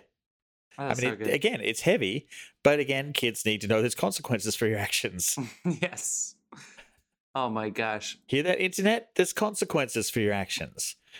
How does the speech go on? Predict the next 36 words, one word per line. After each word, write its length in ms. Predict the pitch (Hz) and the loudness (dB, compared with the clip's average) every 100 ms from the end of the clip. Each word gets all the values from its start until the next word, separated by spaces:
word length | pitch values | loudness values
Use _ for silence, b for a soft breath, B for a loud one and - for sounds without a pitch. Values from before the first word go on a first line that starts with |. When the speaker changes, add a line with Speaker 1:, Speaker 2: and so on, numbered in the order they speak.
| B _ - B B B B _ _ _ _ - | B _ -20 B B B B _ _ _ _ -8
Speaker 1:
I 40 | |
know, 160 | 131 143 | -4 0
but 100 | 123 | 0
if 100 | - | 2
you're 100 | 143 | 2
a 80 | 113 | 6
good 180 | 147 143 | 4 6
person, 360 | 139 131 156 | 4 4 4
you 80 | 139 | 2
could 160 | 117 - | 2 -2
still 220 | 127 120 | 0 2
get 200 | 135 135 | 0 0
in 80 | 175 | -2
trouble 400 | 143 131 139 156 | 0 2 2 2
and 80 | 139 | 0
you 60 | |
could 120 | 117 | -2
still 140 | - 127 | -2 0
go 60 | 131 | -2
to 60 | |
prison 300 | - 123 139 | -2 0 0
wrongfully. 480 | 123 110 107 117 120 | 0 -2 0 0 0
So 140 | 120 123 | 0 0
we 60 | |
need 120 | 117 | 0
to 60 | 120 | -2
fix 200 | 127 123 | -2 -2
the 80 | 147 | 0
prison, 380 | 127 117 123 110 | 2 2 2 0
<laughs> 60 | - | 2
the 280 | 160 - 139 | 2 2 0
Speaker 2:
Yeah. 220 | 139 131 - | 4 4 4
Speaker 1:
prison 260 | 123 131 | 4 4
industrial 360 | 123 127 - 135 | 4 2 0 0
complex. 380 | 123 117 123 - | 0 2 0 4
But 360 | 175 143 - | 4 4 0